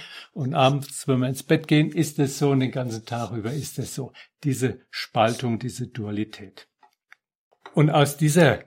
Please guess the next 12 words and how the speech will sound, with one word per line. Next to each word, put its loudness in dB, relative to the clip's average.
Spaltung 2
ergibt -2
sich 0
fast -2
notwendigerweise 0
eine -2
gewisse -2
Dynamik. 2
Ich -8
sehe 2
was, 0
es 0